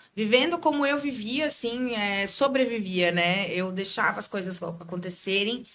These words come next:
e não tomava a rédea da minha vida. Eu quero que aconteça isso, eu quero que,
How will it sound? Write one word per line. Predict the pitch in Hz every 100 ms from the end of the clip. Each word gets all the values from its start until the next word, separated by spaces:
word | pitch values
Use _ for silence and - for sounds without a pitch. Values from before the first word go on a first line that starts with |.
| - - -
e | 214
não | 233
tomava | 233 240 233 254 254
a |
rédea | 220 226 190 185
da | 185
minha | 185 185
vida. | 180 170 165 175
Eu | 196 233
quero | - 233 190
que | 196
aconteça | 190 185 185 180 190
isso, | 180 175 170 -
eu | 175 208
quero | 214 214 196 196 190 - - _ _
que, | - 214 214 208 208 208 208 202 202